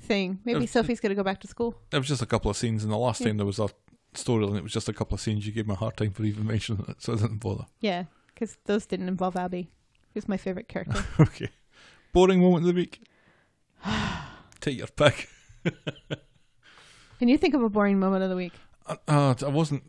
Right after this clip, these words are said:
Speaker 2: hugely impressed with, uh, Toya doing dishes, but something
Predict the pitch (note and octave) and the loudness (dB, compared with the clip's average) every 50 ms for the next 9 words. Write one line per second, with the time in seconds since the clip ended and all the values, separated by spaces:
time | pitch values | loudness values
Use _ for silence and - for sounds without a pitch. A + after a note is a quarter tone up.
0 | - _ - A#2+ - - C#3 C#3 C3 - B2 A2+ G#2 - A#2 A2+ G#2+ - - G#2+ | -20 _ -16 -10 -6 -2 -2 -2 -2 -2 -4 -4 -2 0 0 0 0 -2 -4 -4
1 | G2+ G2+ - _ _ _ _ _ _ _ _ _ _ - B2 A#2 G#2 - - - | -4 -4 -6 _ _ _ _ _ _ _ _ _ _ -6 -4 -4 -4 -4 -4 -2
2 | B2 A2+ A2 G#2 A2 A2 G#2 G2+ A2 G#2+ - - G#2 F#2+ - - - - _ _ | 0 0 0 0 0 -2 -2 0 -2 -2 -2 -4 -8 -8 -8 -12 -16 -18 _ _
3 | - C#3 A#2 - A#2 G#2 - - _ _ _ _ _ _ _ - - - B2+ A#2 | -10 -8 -4 0 0 0 0 -4 _ _ _ _ _ _ _ -8 -4 -4 -4 -4
4 | - A2 G#2 G#2 G2+ | -4 -6 -8 -8 -8